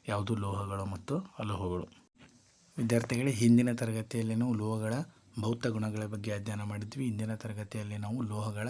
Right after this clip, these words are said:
ರಾಸಾಯನಿಕ ಗುಣಗಳ ಬಗ್ಗೆ ಅಧ್ಯಯನವನ್ನ ಮಾಡೋಣ. ಹಂಗಿದ್ರೆ ಮೊದಲನೇದು ನೋಡ್ರಿ,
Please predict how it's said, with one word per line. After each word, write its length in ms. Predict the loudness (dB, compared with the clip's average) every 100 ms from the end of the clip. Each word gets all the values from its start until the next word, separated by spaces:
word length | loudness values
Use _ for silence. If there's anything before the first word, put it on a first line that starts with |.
| -4
ರಾಸಾಯನಿಕ 540 | -6 -4 -2 0 0
ಗುಣಗಳ 400 | -4 -6 -6 -6
ಬಗ್ಗೆ 300 | -6 -6 -6
ಅಧ್ಯಯನವನ್ನ 540 | -6 -6 -6 -6 -6 -6 -6 -12 -20 -10 -2
ಮಾಡೋಣ. 280 | 0 0 -4
ಹಂಗಿದ್ರೆ 420 | -4 -4 -2 2
ಮೊದಲನೇದು 460 | 2 4 2 0
ನೋಡ್ರಿ, 300 | -2 -8 -12